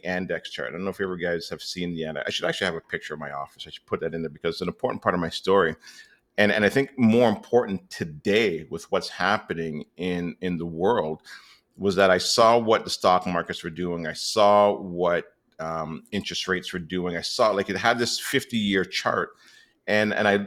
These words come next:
zoomed in on what inflation was doing. And what inflation was doing was anywhere from two to three percent to as high as maybe seventeen, eighteen percent over this fifty-year window. And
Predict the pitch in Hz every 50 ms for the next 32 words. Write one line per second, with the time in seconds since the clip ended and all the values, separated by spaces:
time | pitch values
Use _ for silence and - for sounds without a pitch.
0 | 110 107 92 95 101 123 139 147 131 123 127 120 120 - - 104 104 104 98 101
1 | 101 95 90 90 - - - 104 95 98 98 107 - - 98 87 85 78 73 76
2 | - - 85 78 60 50 - - _ _ _ - 87 90 90 87 90 101 104 104
3 | - - _ 98 95 92 - - - - 120 135 156 - - - 123 110 101 90
4 | 82 80 - 95 92 90 87 87 87 85 95 107 120 120 117 117 110 110 - -
5 | - 104 92 90 87 90 87 80 - - - - 120 117 110 104 - - - -
6 | 110 104 - - 104 - - 104 101 98 - - 90 - - 95 90 92 92 92
7 | 87 - 90 87 87 85 - - 95 92 90 90 - 92 90 90 85 - - 92
8 | - - - - 85 85 85 82 82 - - - 104 101 - - 98 90 87 85
9 | 82 82 82 85 85 82 - 50 50 - _ _ _ - - _ _ - - -
10 | - - - - _ _ _ _ _ - - - 92 95 92 90 92 92 90 90
11 | 90 90 92 82 -